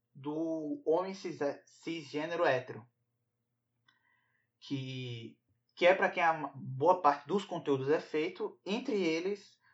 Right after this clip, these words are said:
uma das empresas que mais movimenta dinheiro no mundo, que é a empresa pornográfica.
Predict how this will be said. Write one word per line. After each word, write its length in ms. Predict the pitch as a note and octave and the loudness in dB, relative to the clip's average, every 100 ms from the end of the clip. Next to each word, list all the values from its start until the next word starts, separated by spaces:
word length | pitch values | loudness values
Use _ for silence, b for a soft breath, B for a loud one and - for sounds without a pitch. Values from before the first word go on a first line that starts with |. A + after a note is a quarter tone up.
| _ _ _ | _ _ _
uma 180 | D#3+ F#3+ | -4 0
das 200 | G3+ G#3+ | 0 -2
empresas 500 | G3+ E3 E3 F3 F3+ | -2 0 0 -2 -10
que 200 | - E3 | -16 -18
mais 400 | D#3+ E3 C#4+ C#4+ | 2 6 6 6
movimenta 520 | B3+ G3+ F3 F3 E3 | 2 2 0 -8 -8
dinheiro 760 | C3+ F3+ D4 F3 D#3+ A#3 - - _ _ | -6 0 0 2 2 2 -2 -12 _ _
no 260 | D#3 A3+ - | -2 0 2
mundo, 460 | G#3 F#3+ A3+ E4+ - _ _ _ _ _ _ - | 0 0 -2 -6 -10 _ _ _ _ _ _ -6
que 100 | - | -4
é 20 | |
a 40 | |
empresa 280 | C4 G3 G#3+ | -2 2 2
pornográfica. 680 | A3+ C#4+ G4 E3 C#3 - - | 2 0 0 -2 -4 -6 -16